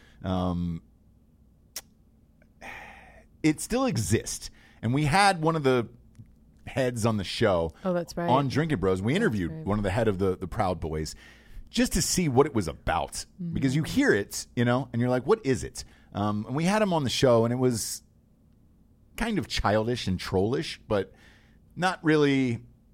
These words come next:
Speaker 1: harming anyone, to be honest with you. And there's not really a lot of them. I would say t-, two thousand.
Speaker 2: Yeah.
Speaker 1: members, I think they had, or something like that.
Speaker 2: Yeah.
Speaker 1: Uh, so, I don't know, man. I, it, it's a weird thing that's kind of been blown out of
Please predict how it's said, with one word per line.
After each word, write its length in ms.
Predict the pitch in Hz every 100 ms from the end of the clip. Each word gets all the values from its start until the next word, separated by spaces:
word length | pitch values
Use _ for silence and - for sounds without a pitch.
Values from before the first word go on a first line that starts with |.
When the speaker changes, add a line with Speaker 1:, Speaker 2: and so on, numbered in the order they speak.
| -
Speaker 1:
harming 480 | - 117 131 131 131
anyone, 460 | 117 123 127 123 120
to 120 | 120
be 120 | 98
honest 300 | 92 104 110
with 100 | 123
you. 80 | 120
And 100 | 131
there's 120 | 151 208
not 140 | 208
really 200 | 160 170
a 80 | 95
lot 260 | 78 85 127
of 100 | 117
them. 180 | 151 147
I 80 |
would 120 | 131 120
say 160 | 123
t-, 60 | 92 - -
two 160 | - 131
thousand. 500 | 82 76 87 98 101 - - -
Speaker 2:
Yeah. 240 | 196 196
Speaker 1:
members, 360 | 113 113 123 117
I 60 | 120
think 140 | 117
they 100 | 113
had, 180 | 117 110
or 60 | 95
something 240 | 113 87
like 120 | 85
that. 220 | 90 80 -
Speaker 2:
Yeah. 260 | 190 175 107
Speaker 1:
Uh, 540 | 90 92 90 87 90 - _ _ _ _ - 110
so, 380 | - 135 120 117 - - - - - - - - _ _ -
I 160 | 143
don't 140 | 107 104
know, 160 | 107
man. 400 | 113 117 120 120 -
I, 140 | 143 -
it, 300 | 147 123 -
it's 300 | 190 196 185
a 60 | 190
weird 400 | 156 226 214 -
thing 260 | 170 156
that's 180 | 147 131
kind 180 | - 135
of 60 | 127
been 120 | 113
blown 320 | 117 120 117
out 180 | 104 110
of 240 | 104 -